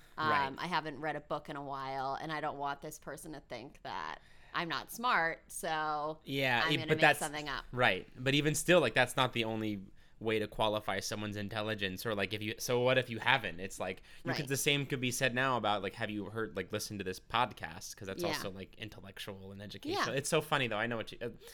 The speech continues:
Speaker 1: it's like a lie by omission, which is
Speaker 2: Yeah.
Speaker 1: also different than, like, a white lie or a lie.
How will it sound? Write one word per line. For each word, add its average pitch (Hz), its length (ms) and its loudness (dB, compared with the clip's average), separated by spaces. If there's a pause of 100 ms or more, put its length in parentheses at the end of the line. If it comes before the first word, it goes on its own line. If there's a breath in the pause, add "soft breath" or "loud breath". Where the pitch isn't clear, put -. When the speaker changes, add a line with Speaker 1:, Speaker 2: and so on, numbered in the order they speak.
(180 loud breath)
Speaker 1:
it's - 100 -8
like 160 120 4
a 180 60 8
lie 139 300 6
by 131 220 4
omission, 104 680 -4
which 180 80 -6
is - 20 0
Speaker 2:
Yeah. 170 500 6
Speaker 1:
also 131 520 4
different 120 440 -2
than, 110 160 0
like, 107 140 -4
a 104 80 0
white 110 340 0
lie 101 460 6
or 98 160 -2
a 90 80 -2
lie. 90 600 2